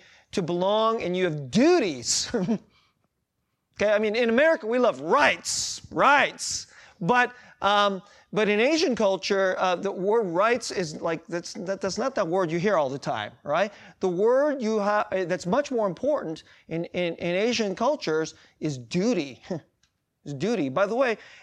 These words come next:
and, um, when you go to, to the Bible and you're, you're, you're walking in this culture, like this Palestinian culture, uh, I'm telling you, you didn't have people constantly asserting their rights. <laughs> You had people telling you your duties.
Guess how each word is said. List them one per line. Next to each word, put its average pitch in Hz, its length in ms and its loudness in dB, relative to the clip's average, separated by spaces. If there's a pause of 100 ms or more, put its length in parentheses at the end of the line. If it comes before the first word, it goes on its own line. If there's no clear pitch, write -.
(120)
and, 196 260 2
um, 180 240 -2 (260)
when 196 120 -2
you 247 80 0
go 294 120 2
to, 254 140 -2
to 214 120 -2
the 185 100 0
Bible 175 420 2
and 165 100 0
you're, 233 220 -2
you're, 214 300 0
you're 202 100 0
walking 240 320 0
in 214 60 0
this 208 160 -2
culture, 165 640 0
like 151 180 -4
this 226 140 -6
Palestinian 190 680 -4
culture, 185 580 -2 (540)
uh, 208 180 -2
I'm 247 140 -2
telling 277 260 0
you, 208 300 -2
you 190 180 -2
didn't 294 180 2
have 233 140 0
people 220 240 -4
constantly 196 540 -2
asserting 190 400 -2
their 151 160 0
rights. - 640 -2
<laughs> 175 100 -6 (680)
You 240 120 2
had 214 400 0
people 170 760 -2 (280)
telling 180 340 -4
you 156 80 -6
your 151 160 -4
duties. 196 560 -8